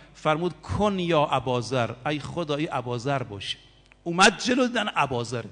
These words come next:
رسید جلو پیغمبر، بیهوش شد، افتاد رو زمین. تشنه است،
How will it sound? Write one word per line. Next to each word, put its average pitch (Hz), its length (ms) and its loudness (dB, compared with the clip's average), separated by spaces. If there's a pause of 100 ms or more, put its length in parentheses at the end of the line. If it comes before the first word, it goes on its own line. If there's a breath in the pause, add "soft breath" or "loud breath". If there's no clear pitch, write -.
(260 soft breath)
رسید 175 500 4
جلو 226 240 2
پیغمبر، 185 580 2
بیهوش 139 280 -2
شد، - 240 -10 (340 soft breath)
افتاد 202 360 -2
رو 160 100 -6
زمین. 120 300 -6 (580 soft breath)
تشنه - 500 0
است، - 640 -2